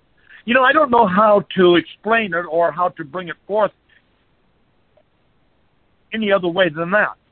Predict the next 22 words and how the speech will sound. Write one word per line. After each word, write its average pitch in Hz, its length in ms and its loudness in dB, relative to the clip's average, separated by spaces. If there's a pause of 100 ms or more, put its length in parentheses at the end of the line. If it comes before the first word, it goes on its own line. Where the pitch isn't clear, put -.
(840)
If 180 160 -10
you're 226 180 4
born 214 300 2
again, 185 500 -4 (300)
condemnation 202 960 -2 (280)
should 165 200 -8
not 196 280 -2
be 202 140 -10
a 170 120 -4
part 180 360 -2
of 147 100 -12
your 165 160 -4
life, 190 240 -2 (480)
should 180 180 -8
not 202 260 0
be 196 100 -8
a 175 80 -2 (180)
part 233 360 0
of 147 340 0 (200)
your 196 200 0
relationship 180 840 -6
with 156 140 -12